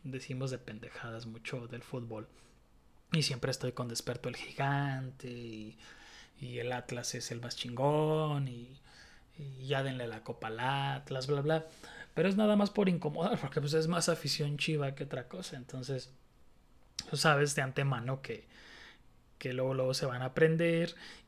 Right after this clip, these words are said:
Y, y si hay algo que yo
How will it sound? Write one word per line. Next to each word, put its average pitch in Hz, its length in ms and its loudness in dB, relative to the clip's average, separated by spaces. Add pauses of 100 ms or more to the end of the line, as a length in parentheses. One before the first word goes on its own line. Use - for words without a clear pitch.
(160)
Y, 170 400 -2
y 160 140 -2
si - 180 4
hay 214 200 2
algo 208 420 0
que 131 240 -6
yo 165 440 0